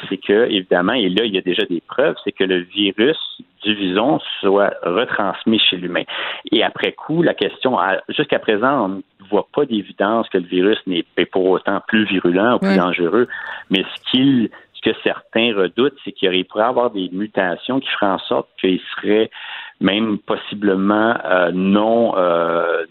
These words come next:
Speaker 1: non neutralisé par les, tout ce qui est, tout ce qui est les efforts, euh, vac-,
Speaker 2: Donc, toute
Speaker 1: euh,
Speaker 2: notre
Speaker 1: des, ou des
Speaker 2: recherche,
Speaker 1: vaccins en ce moment.
Speaker 2: toute notre recherche
Speaker 1: Ce qui veut
Speaker 2: serait
Speaker 1: donc
Speaker 2: caduque.
Speaker 1: Exactement.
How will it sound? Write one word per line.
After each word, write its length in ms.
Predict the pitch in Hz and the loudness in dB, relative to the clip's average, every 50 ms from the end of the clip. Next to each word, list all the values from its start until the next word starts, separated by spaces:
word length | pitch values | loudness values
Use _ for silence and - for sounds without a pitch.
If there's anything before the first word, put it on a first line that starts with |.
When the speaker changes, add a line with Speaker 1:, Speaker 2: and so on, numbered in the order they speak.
| 92 | -6
Speaker 1:
non 240 | 101 104 110 117 117 | -4 -2 0 2 2
neutralisé 640 | 110 101 - - 98 90 87 85 85 - 101 104 110 | 2 0 0 -2 -4 -4 -4 -6 -4 -2 0 0 0
par 200 | - - 87 90 | 0 -2 -2 0
les, 380 | 87 82 82 85 82 82 78 - - | 2 2 2 2 2 0 -2 -2 -4
tout 100 | - - | -4 -4
ce 340 | - _ - - - - - | -4 _ -20 -20 -12 -6 -2
qui 160 | 95 92 90 | -2 -2 -2
est, 40 | 87 | -2
tout 200 | _ - - - | _ -2 -2 -2
ce 100 | - - | -2 0
qui 140 | - 104 98 | 0 2 2
est 60 | 90 | 2
les 140 | 90 90 92 | 2 2 0
efforts, 380 | 87 - - 101 101 101 92 87 | 0 0 0 -2 -2 -2 -2 -2
euh, 200 | 82 82 85 - | -2 -2 -2 -2
vac-, 160 | - - - | -2 -2 0
Speaker 2:
Donc, 160 | 226 220 214 | 0 0 0
toute 180 | - 269 247 - | 0 0 2 4
Speaker 1:
euh, 40 | 240 | 4
Speaker 2:
notre 160 | 233 226 196 | 4 4 2
Speaker 1:
des, 60 | 185 | 0
ou 40 | 175 | 0
des 80 | 233 226 | 0 0
Speaker 2:
recherche, 360 | 220 - 220 208 269 254 240 | 0 2 0 0 2 2 2
Speaker 1:
vaccins 380 | 190 185 196 - - - 302 - | 0 0 -2 -2 0 0 -2 -2
en 40 | |
ce 60 | - - | -2 -4
moment. 180 | - - - - | -6 -6 -2 0
Speaker 2:
toute 160 | 277 269 - | 0 2 2
notre 240 | 247 233 220 - 226 | 2 2 2 2 0
recherche 260 | 208 - 233 226 233 | 0 2 2 0 0
Speaker 1:
Ce 40 | 220 | 0
qui 60 | - | 0
veut 60 | - | 0
Speaker 2:
serait 100 | 220 208 | 0 0
Speaker 1:
donc 40 | 208 214 | 2 2
Speaker 2:
caduque. 360 | 196 190 185 190 180 - 107 | 0 2 2 2 0 0 -2
Speaker 1:
Exactement. 400 | 98 104 117 - - 101 90 | -6 -6 -4 -2 0 0 0